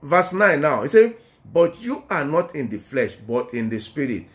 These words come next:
if so be that the spirit of God dwell in you. Now, if any man have not the spirit of Christ, he is none of his."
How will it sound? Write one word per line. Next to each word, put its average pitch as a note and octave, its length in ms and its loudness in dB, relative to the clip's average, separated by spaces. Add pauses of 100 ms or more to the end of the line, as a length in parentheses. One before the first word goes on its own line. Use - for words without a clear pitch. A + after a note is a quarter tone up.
(280)
if A#3+ 240 -2
so G#3 260 6
be C#3+ 440 -4
that C3+ 340 -6
the C3 120 -6
spirit G#3 600 -8
of C3 220 -4
God D#3 260 -6
dwell D3+ 260 -4
in A#2+ 160 -4
you. B2 300 -4 (360)
Now, F#3 200 4
if G#3+ 240 0
any G3+ 200 2
man F#3+ 340 0
have F#3 340 -4
not E3+ 240 0
the E3 120 -2
spirit D3+ 380 -4
of A2+ 200 -6
Christ, C#3+ 520 -2
he F#3+ 120 -6
is G3 140 -8
none G#3 260 -2
of G3 240 -6
his." A#3+ 500 -2